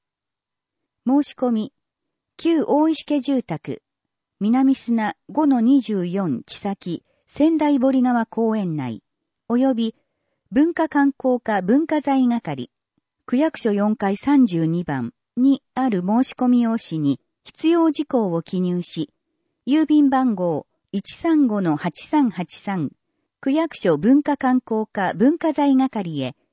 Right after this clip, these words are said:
郵送、ファックス、または持参。電話、三六四七九八一九、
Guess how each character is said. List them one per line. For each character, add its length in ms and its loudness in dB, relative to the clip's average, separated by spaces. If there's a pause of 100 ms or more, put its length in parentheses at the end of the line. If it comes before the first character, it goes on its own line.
(240)
郵 180 4
送、 540 -4
フ 100 -20
ァ 80 0
ッ 40 -4
ク 100 -20
ス、 260 -4 (220)
ま 180 -2
た 160 -2
は 160 -2
持 160 -6
参。 400 -4 (720)
電 320 0
話、 220 -6 (340)
三 300 -2
六 260 -2
四 300 0
七 320 -2 (100)
九 260 -2
八 300 -6
一 340 -8
九、 360 -4